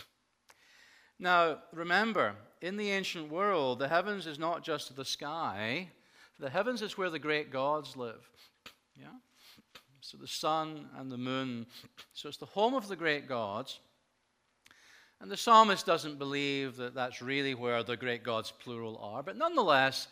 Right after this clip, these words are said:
he looks up at this majestic, awesome sight, as, as we often do.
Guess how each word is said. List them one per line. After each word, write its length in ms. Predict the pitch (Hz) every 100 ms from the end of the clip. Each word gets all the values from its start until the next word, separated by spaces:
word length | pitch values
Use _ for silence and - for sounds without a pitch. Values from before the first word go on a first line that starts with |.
| - - _
he 140 | 196
looks 340 | 202 262 - -
up 420 | 180 160 - - - _ _
at 120 | 143
this 180 | 151 -
majestic, 880 | 143 120 170 202 208 - 185 165 127 - - - - - - -
awesome 560 | 165 175 170 180 147 120
sight, 680 | - - 101 120 208 208 156
as, 280 | 131 - 127
as 120 | 123
we 140 | 127 120
often 480 | 117 - 113 107
do. 320 | 104 92 107